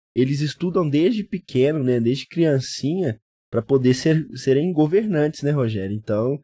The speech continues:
acredito que se-, que seria divertido. <laughs> Mas eu tô falando isso porque eu vi que o pessoal tá defendendo bastante,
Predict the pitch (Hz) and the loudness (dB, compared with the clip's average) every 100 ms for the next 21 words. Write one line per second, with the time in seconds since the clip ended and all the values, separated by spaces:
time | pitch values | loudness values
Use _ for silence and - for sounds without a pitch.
0 | _ - 127 123 127 139 - - - 135 | _ -4 -2 -4 -6 -8 -8 -8 -2 0
1 | 143 147 139 110 98 113 _ - 127 123 | 2 4 4 2 0 -8 _ -2 2 2
2 | - - 110 113 _ - 160 539 147 - | 0 -6 -6 -6 _ -2 0 2 0 0
3 | 147 - 135 - _ _ - 262 262 - | -2 -2 -12 -14 _ _ 0 0 -2 0
4 | 135 139 143 185 175 143 123 156 208 - | 0 0 0 0 2 2 4 2 0 -4
5 | 143 151 151 135 143 156 - 147 151 143 | -4 0 2 2 0 -2 -2 -2 0 0
6 | 147 151 - 156 151 139 139 170 - 147 | 0 0 0 2 2 2 0 0 -2 -4